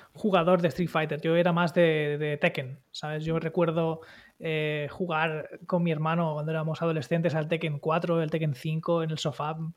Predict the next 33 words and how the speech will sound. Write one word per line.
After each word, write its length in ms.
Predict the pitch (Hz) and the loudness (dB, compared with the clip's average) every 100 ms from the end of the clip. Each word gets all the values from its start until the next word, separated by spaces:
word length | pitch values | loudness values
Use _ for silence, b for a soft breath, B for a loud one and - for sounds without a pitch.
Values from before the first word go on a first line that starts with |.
| b b b | b b b
picarnos 560 | 170 - 156 165 165 - | -8 0 2 2 2 0
ahí 420 | 156 160 156 160 b b b | 0 0 -2 -6 b b b
jugando 960 | - 156 - 165 156 156 156 151 147 165 _ b b b | -12 -6 -2 0 0 0 0 -2 -6 -10 _ b b b
a, 140 | 160 | -6
a, 180 | 160 160 | -2 -2
al 240 | - 160 | 2 2
Tekken, 280 | 156 165 196 | 2 2 4
pero 180 | 185 165 | 4 4
creo 160 | 170 175 | 4 4
que, 360 | 220 185 165 147 135 135 175 - | 8 8 6 2 -6 -10 -8 2
que 100 | 190 | 4
las 140 | 147 | 6
dos 140 | 196 | 4
sagas 220 | 202 208 240 | 4 2 0
son 160 | 208 | 0
bastante 300 | 180 185 170 | 0 0 0
parecidas, 540 | 165 151 - 180 151 147 | 0 -2 -2 0 0 -2
¿no? 200 | 208 220 | -4 -2
Y, 60 | |
y, 440 | 156 151 151 156 - | -2 -2 -6 -8 -8
y 340 | 165 160 156 - | -6 -6 -8 -6
evolucionan 560 | 170 170 - 165 175 | -4 -4 -4 -2 2
por, 380 | 185 175 160 156 | 6 6 4 0
por 160 | 170 160 | -2 0
caminos 460 | 160 156 170 170 160 | 0 0 0 -2 -4
m-, 240 | 156 151 - | -10 -10 -6
más 260 | 165 185 | -2 0
o 60 | 208 | 2
menos 220 | 170 156 | 0 -2
parecidos. 440 | - 131 156 160 147 | -4 -4 0 0 0
Yo 80 | |
creo 160 | 160 196 | 0 0
que, 260 | 180 151 | 2 0